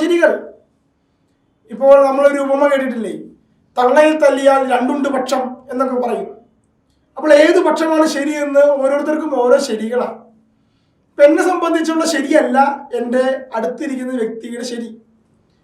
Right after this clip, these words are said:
മറ്റൊരു അർത്ഥത്തിൽ പറഞ്ഞാൽ ഒരു വ്യക്തിയെ കൊല്ലുന്നത് ശരിയാണോ തെറ്റാണോ? ഒരു വ്യക്തിയെ കൊല്ലുന്നത്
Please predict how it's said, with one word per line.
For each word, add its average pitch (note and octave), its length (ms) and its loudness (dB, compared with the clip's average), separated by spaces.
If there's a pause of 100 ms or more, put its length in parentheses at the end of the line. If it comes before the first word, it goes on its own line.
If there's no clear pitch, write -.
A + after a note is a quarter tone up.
(480)
മറ്റൊരു E4 340 2
അർത്ഥത്തിൽ F4 340 0
പറഞ്ഞാൽ D4 300 4 (280)
ഒരു G#4 180 2
വ്യക്തിയെ F#4 400 2
കൊല്ലുന്നത് D#4+ 440 0
ശരിയാണോ D#4 400 -2
തെറ്റാണോ? B3+ 380 -2 (1400)
ഒരു A3+ 140 0
വ്യക്തിയെ D4+ 380 -4
കൊല്ലുന്നത് C#4+ 480 4